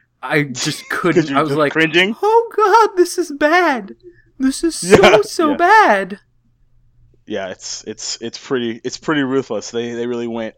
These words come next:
Speaker 2: for the jugular, literally.
Speaker 1: Yes.
Speaker 2: Um, it, so I, uh,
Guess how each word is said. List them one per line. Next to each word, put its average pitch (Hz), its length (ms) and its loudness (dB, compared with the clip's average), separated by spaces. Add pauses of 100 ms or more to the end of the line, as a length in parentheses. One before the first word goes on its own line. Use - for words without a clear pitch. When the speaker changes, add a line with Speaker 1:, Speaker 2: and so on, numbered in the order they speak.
Speaker 2:
for - 140 -14
the 107 100 -10
jugular, 101 460 -8
literally. 104 580 -8
Speaker 1:
Yes. 139 580 -6 (120)
Speaker 2:
Um, 98 540 -10 (140)
it, 113 220 -10 (140)
so 107 500 -8
I, 170 260 4
uh, 170 300 4